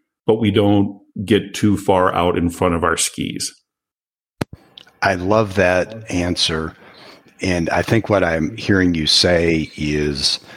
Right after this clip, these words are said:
Speaker 2: that don't lose sight of the big picture. Don't be so focused on your short-term tactical objectives that you lose sight of the big picture. Does that about summarize it?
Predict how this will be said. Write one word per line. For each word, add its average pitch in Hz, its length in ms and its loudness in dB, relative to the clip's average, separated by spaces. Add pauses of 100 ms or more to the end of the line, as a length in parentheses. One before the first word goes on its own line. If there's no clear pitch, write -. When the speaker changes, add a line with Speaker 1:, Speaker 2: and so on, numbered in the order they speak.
(320)
Speaker 2:
that 76 760 0 (1300)
don't 107 220 2
lose 104 180 4
sight 90 240 2
of 80 100 -4
the 71 80 -4
big - 320 -4
picture. - 460 -2 (400)
Don't 85 300 -2
be 82 140 -4
so 87 340 2
focused 82 640 -2
on 76 200 -4
your 67 200 -6
short-term 73 1120 -2 (440)
tactical 82 720 -2
objectives 73 1000 -2 (420)
that 76 120 -2
you - 120 0
lose 78 200 0
sight 73 240 2
of - 80 -10
the 65 80 -6
big 69 260 -8
picture. - 520 -4 (100)
Does 76 120 -2
that 85 160 2
about 80 300 -2
summarize 87 560 2
it? 95 160 0